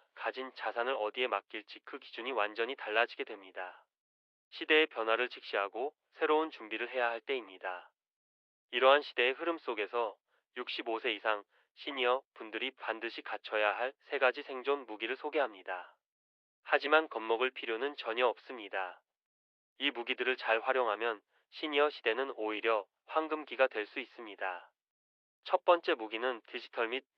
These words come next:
에이아이 리터러시, 즉 생존 근력입니다. 두 번째 무기는 자산 삼 층 철벽 구조, 시니어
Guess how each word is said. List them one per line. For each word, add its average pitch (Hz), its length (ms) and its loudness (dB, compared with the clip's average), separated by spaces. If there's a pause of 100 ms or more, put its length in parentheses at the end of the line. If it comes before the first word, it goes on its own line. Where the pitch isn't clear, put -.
(180)
에이아이 117 400 6
리터러시, 113 640 -4 (260)
즉 - 200 -6
생존 151 420 -2
근력입니다. 104 840 -2 (760)
두 131 120 -4
번째 131 360 4
무기는 110 500 -4 (140)
자산 127 400 2
삼 139 180 -2
층 156 220 -8
철벽 143 420 0
구조, 107 460 -4 (260)
시니어 139 460 0